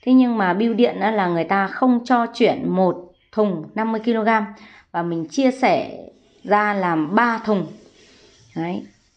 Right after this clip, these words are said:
Ờ, năm mươi ki-lô-gam mình chia sẻ ra làm ba thùng để gửi đi cho bạn D nhá. Đấy, bây giờ những cái củ nó mọc mầm như thế này rồi á, nếu như mình mà cho vào, à, những cái, à, ừm, tải hay hoặc là cái, à,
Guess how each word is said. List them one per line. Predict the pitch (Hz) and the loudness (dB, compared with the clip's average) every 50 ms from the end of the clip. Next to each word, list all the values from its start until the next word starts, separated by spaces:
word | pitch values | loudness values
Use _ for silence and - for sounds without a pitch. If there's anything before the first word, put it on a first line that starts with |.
| _ - | _ -12
Ờ, | 156 170 156 160 | -8 -4 -2 -2
năm | 165 196 214 220 | 0 0 0 0
mươi | 226 214 | 0 0
ki-lô-gam | 226 233 220 226 214 226 226 220 214 214 202 | 0 0 0 0 0 2 2 2 0 0 -2
mình | 190 175 170 165 160 160 | -2 -2 -2 -4 -4 -2
chia | - 233 226 | 0 -2 0
sẻ | 220 226 196 160 160 | 0 0 0 0 0
ra | 170 202 208 | 0 0 0
làm | 196 190 175 180 | 0 0 0 2
ba | 214 220 214 214 | 2 2 2 0
thùng | 220 214 180 170 160 165 | -2 -4 -4 -4 -4 -4
để | - 147 147 156 160 | -6 -6 -6 -4 -2
gửi | 175 180 160 - - | 0 0 0 0 -2
đi | - 190 190 - | -4 -4 -4 -4
cho | 202 | -4
bạn | 190 190 - 196 196 | -4 -4 -2 2 4
D | |
nhá. | 208 208 202 196 202 214 208 - - | 4 4 4 2 -2 -4 -8 -10 -16
Đấy, | - 165 170 196 - | -14 -12 -10 -10 -6
bây | - 202 190 | -6 -4 -2
giờ | 185 175 165 160 - - - - - _ - | 0 -2 -2 -2 -6 -12 -20 -20 -20 _ -14
những | 220 233 | -10 -8
cái | 247 254 | -8 -4
củ | - 226 175 151 | -2 -2 -2 -2
nó | 147 147 | -2 -2
mọc | 170 208 196 202 | -2 -2 -2 0
mầm | 190 180 170 160 160 | 0 2 2 2 0
như | 180 196 190 | -2 -2 -4
thế | 185 175 | -4 -2
này | 196 202 190 165 | -2 -2 -2 0
rồi | 180 175 170 165 170 | 0 0 2 2 2
á, | 180 180 | 0 0
nếu | 190 175 175 190 | 0 0 0 2
như | 233 254 | 4 4
mình | 247 226 208 185 180 175 | 4 4 2 0 0 0
mà | 170 165 160 160 - - - - - _ | 0 0 0 -2 -4 -8 -20 -20 -20 _
cho | _ - 233 220 214 | _ -2 0 0 0
vào, | 190 196 180 175 165 165 160 160 | 2 2 2 2 2 2 2 2
à, | 156 156 156 156 | 2 0 0 -2
những | 170 180 208 220 | -4 -6 -4 -2
cái, | 220 214 202 208 220 | -2 0 2 2 4
à, | 240 247 247 240 240 233 226 220 220 214 220 - - - - _ _ - | 4 4 2 2 0 0 0 0 -2 -4 -6 -10 -20 -20 -20 _ _ -16
ừm, | - 208 208 208 208 208 208 | -12 -12 -10 -8 -8 -6 -2
tải | 208 240 202 165 147 151 156 160 | -2 0 0 -2 -4 -6 -8 -8
hay | 190 220 233 226 226 | -6 -6 -6 -6 -4
hoặc | 220 226 202 - - | -2 -2 -2 -2 -2
là | 190 175 165 160 | 0 0 0 0
cái, | - 170 156 156 170 190 | 0 0 0 0 0 0
à, | 208 226 233 233 226 220 214 208 208 208 208 208 202 202 202 | 0 0 0 -2 -2 -2 0 2 2 2 0 0 0 -2 -2